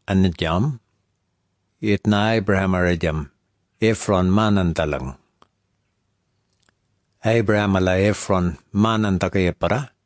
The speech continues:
Efron lap mara kukarana telamelaka, ikwarap marap Macphala ranna. Macphala anake ikngaralap mararpana Mamre arit niya nga.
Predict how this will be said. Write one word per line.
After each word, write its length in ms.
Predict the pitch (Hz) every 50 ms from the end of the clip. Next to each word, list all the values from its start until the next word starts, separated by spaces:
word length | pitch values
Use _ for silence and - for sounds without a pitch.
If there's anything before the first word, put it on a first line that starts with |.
| _ _ _ _ _ _ _ _ _ _
Efron 560 | - 101 104 107 - - - 110 107 104 95
lap 320 | 92 95 92 90 - - -
mara 320 | 104 110 110 107 101 98
kukarana 640 | - - 104 98 95 95 90 90 87 87 87 80 80 - _ _
telamelaka, 800 | - 135 127 127 120 107 101 92 90 90 90 - 123 147 156 - _ _ _ _ _ _ _ _ -
ikwarap 600 | 104 101 - - - 117 117 107 104 - - 104
marap 280 | 98 95 95 90 - _ - 104
Macphala 720 | 107 117 117 - - - - 110 92 82 71 69 - - _ _ _ _ _
ranna. 560 | - 95 92 85 78 71 64 62 65 - _ _ _ _ _ _ _ _ _ _ _ _ _ _ _ _ _ _ _ _ _ _ _ _ _ _ _ _ _ _ _ 113
Macphala 680 | 110 123 123 - - _ - 104 92 90 87 82 - - _ _ _ _ _ _ _ _
anake 580 | - 101 98 98 98 95 90 95 95 113 131 - _ _
ikngaralap 720 | 107 104 - - 120 120 123 117 107 95 92 127 151 - _ -
mararpana 640 | 123 117 113 107 104 98 92 - - 104 98 95 95
Mamre 640 | 98 98 104 110 107 104 98 87 78 71 69 - _ _ _ _ _ _ _ _ _ _
arit 320 | - 90 90 87 80 - -
niya 140 | 73 67 67
nga. 160 | 65 60 57